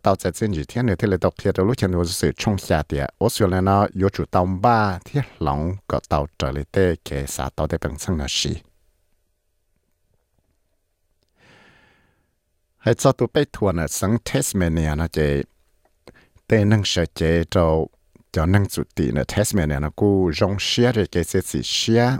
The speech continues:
và tàu mua Tasmania tụ hậu sáng thâu lò tụ bé thua nó chạy tận nó họ bắt xí đi lúc chả bộ của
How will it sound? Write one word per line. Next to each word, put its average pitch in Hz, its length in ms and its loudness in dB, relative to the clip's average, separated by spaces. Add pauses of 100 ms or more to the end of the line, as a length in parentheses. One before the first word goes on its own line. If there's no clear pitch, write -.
và 76 220 -2
tàu 82 160 2
mua 92 240 2
Tasmania 76 640 -2
tụ 69 140 -2
hậu 80 220 -2
sáng - 340 -8
thâu 87 180 0
lò 71 260 2 (600)
tụ 73 160 -4
bé 101 220 4
thua 65 220 -8
nó 78 140 -2
chạy - 340 -6
tận 62 160 -4
nó - 100 -8
họ 76 160 0
bắt 87 240 0
xí 190 220 0
đi 87 80 -2
lúc 90 220 0
chả - 200 -2 (100)
bộ 62 240 0
của 78 100 0